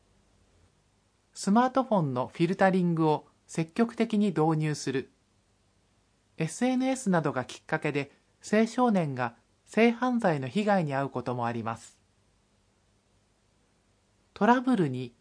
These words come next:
巻き込まれたら、警察相談専用電話、電話、シャープ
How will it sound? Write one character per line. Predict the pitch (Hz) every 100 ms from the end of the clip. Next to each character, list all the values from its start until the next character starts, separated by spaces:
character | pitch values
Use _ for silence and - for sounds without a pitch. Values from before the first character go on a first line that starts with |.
| -
巻 | 139 -
き | -
込 | 208
ま | 226
れ | 185
た | 160 117
ら、 | 107 - _ _ _ _ _ _ _ _ _ _ _ _ _ _ _ _
警 | - 214 226
察 | 233 226 - 196 185 -
相 | - 202
談 | 233 226 208
専 | 208 208
用 | 208 202
電 | 196 175
話、 | 123 113 - _ _ _ _ _ _ _ _ _ _ -
電 | 170 175
話、 | 160 156 _ _ _ _
シ | -
ャ | 240
ー | 226
プ | - 127